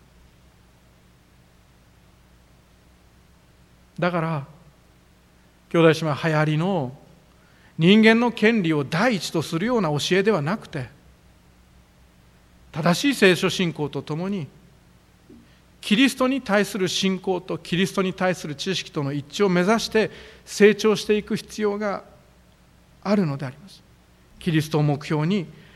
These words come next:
あなた方のうちにキリストが形作られるまで、私たちは成長していく必要があるのであります。すると強くなった教会は、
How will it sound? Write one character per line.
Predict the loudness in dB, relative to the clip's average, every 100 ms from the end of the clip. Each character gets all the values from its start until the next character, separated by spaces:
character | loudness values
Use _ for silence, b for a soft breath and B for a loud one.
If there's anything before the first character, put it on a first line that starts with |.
| B B B B B
あ | 4
な | 6
た | 6
方 | 4 4
の | 0
う | -2
ち | -2
に | -4
キ | -6 -6
リ | -6
ス | -4
ト | -6
が | -6
形 | -8 -6 -6 -4 -6
作 | -6 -2
ら | 0
れ | 2
る | 0
ま | 0
で、 | -2 -6 -10 -18 -20 _ _ -20 -20 -20 _ -20 _ _ _ _ _ _
私 | -4 -2 -2
た |
ち | -4
は | -6
成 | -2 -2 0
長 | -2 -4
し |
て | -2
い | -4
く | -2
必 | -6 -4
要 | -4
が | -2 -2
あ | -2
る | -2
の | -4
で | -6
あ | -8
り |
ま | -10
す。 | -12 -16 -18 -20 -20 _ -20 _ -20 _ _ _ _
す | -2 0
る | 2
と | 0
強 | 2 0
く | 2
な | 0
っ | -2
た | -4
教 | -2 -4
会 | -2 -6 -6
は、 | -6 -6